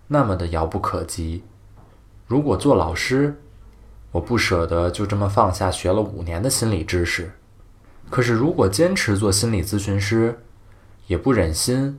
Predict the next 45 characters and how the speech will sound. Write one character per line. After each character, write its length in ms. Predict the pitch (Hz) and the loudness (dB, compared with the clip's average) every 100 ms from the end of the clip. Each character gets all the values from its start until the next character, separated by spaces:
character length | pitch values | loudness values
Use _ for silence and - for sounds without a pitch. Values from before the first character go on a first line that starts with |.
| - | -14
就 140 | - 123 | -6 -2
这 140 | 135 | 2
么 120 | 110 | 2
放 240 | 98 110 98 | 4 2 2
弃 140 | - | 0
了 140 | 92 | 2
最 260 | 95 131 95 | 2 2 2
初 220 | - 131 | 2 0
为 160 | 127 85 | 2 0
之 180 | 98 104 | -2 -2
奋 220 | 113 101 | 0 2
斗 140 | 98 | 2
了 60 | 87 | 0
很 360 | - 82 87 | -2 -2 -2
久 180 | 110 98 | -2 -2
的 100 | - | -2
梦 240 | 87 104 95 | -2 -2 -2
想。 320 | - 90 - - - - - - - - - - - - - - | -2 -2 -4 -16 -20 -20 -20 -20 -20 -20 -20 -20 -20 -20 -18 -2
理 200 | 101 143 | 0 4
想 300 | 123 127 113 | 6 4 2
与 40 | - | 0
现 280 | - 113 | 2 2
实 160 | 90 90 | 2 2
的 120 | 95 | 0
差 280 | - - 123 | 2 4 4
距 340 | 123 104 90 - - - - - | 2 -2 -4 -10 -20 -20 -20 -8
和 160 | - | -2
过 220 | 87 110 95 | 2 4 2
去 180 | - | 2
的 80 | 95 | 0
每 220 | 87 69 | 0 -4
一 160 | - 87 | -4 -2
个 120 | 147 | 0
决 240 | - - 80 | 0 -2 -2
定， 300 | 98 82 80 - - - - - - - | 0 0 -2 -10 -20 -20 -20 -20 -20 -10
让 220 | - 92 | 2 2
我 80 | 85 | 2
陷 280 | - 110 90 | 0 0 0
入 160 | 87 85 | -2 -4
了 100 | 82 | -4
现 260 | - 87 | -2 -2
在 180 | 82 85 | 0 -2
的 120 | 78 | -2
纠 300 | - 95 101 | -4 -2 0
结。 320 | 101 - - | -2 -6 -10